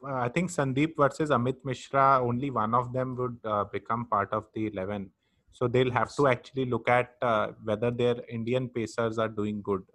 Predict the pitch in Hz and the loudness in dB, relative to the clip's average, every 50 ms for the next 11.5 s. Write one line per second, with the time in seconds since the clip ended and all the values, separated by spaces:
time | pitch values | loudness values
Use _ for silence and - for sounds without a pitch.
0 | - - 107 107 104 104 101 101 98 98 98 - _ _ _ _ _ - - - | -10 -8 -8 -6 -6 -6 -4 -4 -4 -4 -6 -10 _ _ _ _ _ -20 -16 -14
1 | - - 120 110 - 127 120 110 - 113 104 107 104 104 - 127 131 127 123 127 | -10 -8 -8 -6 -4 -4 -4 -4 -6 -2 0 2 2 4 4 2 0 2 2 4
2 | 127 135 135 127 123 117 117 120 120 120 120 120 127 127 123 120 117 110 110 110 | 4 4 2 2 0 -2 0 0 -2 -4 -4 -4 -6 -6 -4 -4 -6 -4 -2 -4
3 | 107 110 - _ _ _ 120 110 104 101 95 - _ _ - - - 107 107 104 | -4 -4 -6 _ _ _ -2 -2 -2 -2 -4 -6 _ _ -20 -20 -10 -8 -8 -8
4 | - 117 113 110 110 110 - - 110 101 101 98 - 104 101 101 101 98 95 95 | -6 -10 -8 -6 -6 -6 -6 -8 -10 -12 -12 -10 -8 -8 -8 -6 -8 -10 -10 -10
5 | 98 95 95 104 104 110 113 113 110 110 _ 110 110 107 107 98 - _ _ 117 | -12 -10 -8 -6 -4 -2 -2 -2 -4 -4 _ -8 -6 -4 -6 -8 -8 _ _ -8
6 | 113 113 110 - - - - - - - - - - 110 107 101 98 98 101 - | -8 -8 -8 -10 -10 -10 -8 -6 -8 -8 -10 -10 -4 0 0 0 0 0 -4 -4
7 | - 101 98 98 - - - 117 113 113 110 110 110 110 107 104 101 95 95 92 | 0 0 0 0 0 -4 -6 -4 0 0 0 0 0 -2 -2 -2 -2 -2 -2 -2
8 | 98 101 98 98 110 107 107 - - 107 104 101 101 104 101 - - 107 104 101 | -4 -6 -8 -6 -6 -6 -8 -4 -2 -2 -2 -2 -2 -4 -6 -6 -8 -8 -8 -8
9 | - - 95 90 98 101 101 - - 95 92 - - 95 90 - - - - _ | -6 -4 -4 -4 -4 -6 -8 -8 -10 -10 -10 -8 -8 -8 -8 -8 -12 -18 -20 _
10 | _ _ _ _ _ - - - - - - 143 131 120 120 - - - 113 107 | _ _ _ _ _ -20 -20 -20 -20 -10 -8 -8 -8 -8 -10 -10 -2 0 2 2
11 | 107 104 98 98 - - 107 104 101 98 | 4 2 2 0 0 0 0 2 2 2